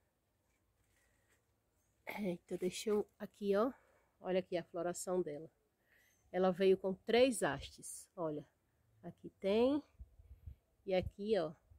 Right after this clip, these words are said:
já aberta. Aqui, olha que coisa linda. A espatoglotis amarela.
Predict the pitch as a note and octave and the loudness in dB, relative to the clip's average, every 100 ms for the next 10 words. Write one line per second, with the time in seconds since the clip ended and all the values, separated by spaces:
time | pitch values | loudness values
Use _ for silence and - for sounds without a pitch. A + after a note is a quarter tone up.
0 | _ _ _ G#3 F3 F#3 G3+ F3+ D3 C#3 | _ _ _ -20 0 4 4 2 -4 -6
1 | _ D3 - _ - _ _ _ _ _ | _ -20 -20 _ -20 _ _ _ _ _
2 | _ - _ - - _ _ _ _ _ | _ -20 _ -20 -20 _ _ _ _ _
3 | _ _ _ _ _ _ _ _ _ - | _ _ _ _ _ _ _ _ _ -10
4 | F3+ - A3 G#3+ F#3+ F#3+ G3+ - G3 G#3+ | -10 -4 6 8 8 6 -2 2 4 6
5 | G#3 E3+ D#3+ E3 - _ _ _ _ _ | 8 6 6 0 -4 _ _ _ _ _
6 | _ _ _ _ _ F3 F3+ - F#3 F#3 | _ _ _ _ _ -4 -4 -2 0 0
7 | E3+ E3+ - - E3+ F3 E3 E3 F3+ G#3+ | 2 0 0 -4 0 2 2 4 4 8
8 | A#3 B3+ | 6 6